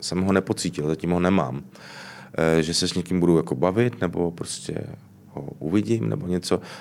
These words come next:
a svitne mi v té hlavě, to by mohl být on. Nebo klidně i ona, může to být i žena, já nevím. A na to se vlastně strašně těším. A vůbec netuším,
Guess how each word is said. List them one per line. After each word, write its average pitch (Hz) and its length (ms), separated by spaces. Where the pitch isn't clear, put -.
a - 60
svitne 85 400
mi 82 80
v 78 60
té 78 180
hlavě, 69 220
to - 120
by - 60
mohl - 260
být - 200
on. - 100
Nebo 71 200
klidně 67 320
i 62 140
ona, 80 260
může - 220
to - 120
být 64 220
i 60 60
žena, 76 380
já - 60
nevím. 65 300
A 71 640
na 73 120
to 87 100
se 92 160
vlastně 87 340
strašně 82 480
těším. 62 460
A 76 40
vůbec 95 760
netuším, 87 960